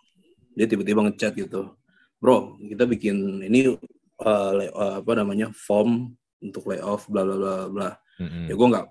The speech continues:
Speaker 1: nggak pakai mikir panjang, langsung gua iyain aja gitu.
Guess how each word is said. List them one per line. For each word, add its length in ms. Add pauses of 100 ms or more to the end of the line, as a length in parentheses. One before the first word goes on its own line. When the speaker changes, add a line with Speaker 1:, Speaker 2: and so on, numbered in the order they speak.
Speaker 1:
nggak 240
pakai 240
mikir 320
panjang, 480
langsung 320
gua 160
iyain 320
aja 240
gitu. 280